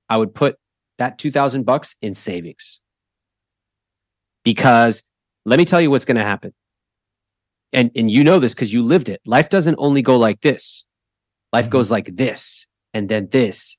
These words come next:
Speaker 1: And we have to prepare for all those things. So I think Drake's gonna nail it. He's gonna nail that twelve thousand dollars this month.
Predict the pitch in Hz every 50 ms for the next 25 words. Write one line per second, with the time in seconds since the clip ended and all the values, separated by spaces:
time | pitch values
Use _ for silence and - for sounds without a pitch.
0 | _ _ 120 123 120 123 127 120 139 143 - - 151 - - 143 - - 147 147
1 | 139 - 139 - - - 143 180 180 143 110 98 - - - 98 - _ - -
2 | _ _ _ _ _ _ - 156 143 135 - _ _ _ _ _ _ _ 151 180
3 | 202 254 226 - - 160 175 170 - - 175 160 147 147 170 214 302 - - -
4 | _ _ _ _ _ _ _ 139 135 127 147 170 147 131 131 151 190 220 220 170
5 | 139 120 - - - 131 120 - - 117 113 104 104 110 104 98 98 98 87 98
6 | 101 - - 107 131 185